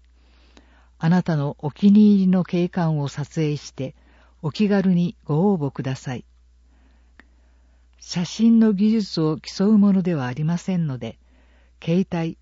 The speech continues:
スマートフォンで撮影した写真もオーケーです。応募期間、十二月十五日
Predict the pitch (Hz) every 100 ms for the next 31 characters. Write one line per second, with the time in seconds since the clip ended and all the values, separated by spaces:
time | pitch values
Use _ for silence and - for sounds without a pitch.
0 | _ - - 170 208 208 208 208 180 139
1 | 139 - - 143 - 190 185 170 160 143
2 | 139 - 175 165 156 - 185 185 - 131
3 | 120 120 - _ _ _ _ _ _ _
4 | _ _ _ _ _ _ _ _ 165 190
5 | 214 220 - - 151 127 110 _ _ _
6 | _ _ - 170 214 214 208 196 196 170
7 | 156 190 180 175 151 - 123